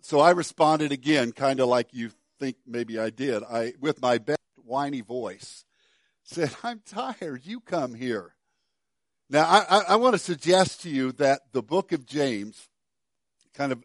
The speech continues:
kind of in an infallible or a fallible kind of, uh, connection here, that the book of James m-, maybe is a little bit like God calling to us from the kitchen. We, we've, we've, we've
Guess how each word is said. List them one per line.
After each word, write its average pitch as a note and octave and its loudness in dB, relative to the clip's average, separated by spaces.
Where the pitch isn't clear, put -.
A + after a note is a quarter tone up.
kind C#3 -6
of A#2+ -8
in A#2 -4
an A2 -10
infallible B2+ -4
or G#2+ -8
a G#2 -2
fallible C3+ -2
kind C3 0
of, A#2 -6
uh, A#2 0
connection C3+ -2
here, G#2+ -10
that E3 8
the D3 -4
book G#3+ 8
of F3+ -2
James F3 -2
m-, F3+ -10
maybe B3 2
is A#3+ 0
a F3+ 4
little F#3 0
bit G3+ 4
like F3+ 0
God E3+ 4
calling F3+ -4
to D#3 -8
us C3+ -4
from B2 -6
the A#2 -8
kitchen. A#2 -6
We, C3+ -2
we've, D#3+ 0
we've, D3 -2
we've D#3 -2